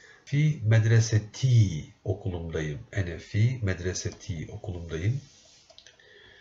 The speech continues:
Camideyim diyeceğim. Ene fil camii. Camideyim. Bu en zor söylediğimiz ayn harfi. Camideyim. Ene fil camiati.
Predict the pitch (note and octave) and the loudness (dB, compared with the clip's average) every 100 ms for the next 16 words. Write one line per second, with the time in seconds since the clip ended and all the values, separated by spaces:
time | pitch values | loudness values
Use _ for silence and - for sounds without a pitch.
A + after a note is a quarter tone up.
0 | - - - - - C3+ C3 B2 A2+ G#2+ | -20 -20 -20 -14 0 4 6 6 8 8
1 | F2+ E2+ D#2 F2+ B2+ C#3 - _ _ _ | 4 -4 0 2 2 0 -10 _ _ _
2 | _ B2+ C3 C#3 D3+ D3 _ _ _ - | _ 0 4 4 2 -2 _ _ _ -2
3 | D#3 C#3+ B2+ C3 B2 G2+ D#2+ G#2+ D3+ - | 0 2 2 4 4 4 2 0 0 -6
4 | _ _ _ _ _ _ _ _ _ _ | _ _ _ _ _ _ _ _ _ _
5 | _ _ _ _ - G2 G2 G2 F#2 F#2 | _ _ _ _ -4 2 4 2 0 -2
6 | G2 A2 G2+ G#2+ G#2 G#2 F#2 G2 F#2+ - | 0 0 0 2 2 2 2 0 -2 -4
7 | G#2 F#2+ F2 F#2 F#2+ - F#2+ F#2 F2 F2 | -2 -2 -2 -4 -6 -4 -2 -2 -2 -6
8 | E2+ - A2 B2 - _ _ _ _ - | -8 -4 -2 -2 -8 _ _ _ _ -2
9 | F#2+ F#2+ F#2+ F2 E2+ G#2 C3+ - _ _ | 0 2 0 -4 -2 0 0 -6 _ _
10 | _ A#2 C3+ C#3 - D#3 D#3 G#2+ A2 A2 | _ 0 2 2 0 -2 0 2 4 4
11 | C3+ A#2+ A#2 - - C#3 A2 | 4 2 0 0 0 2 4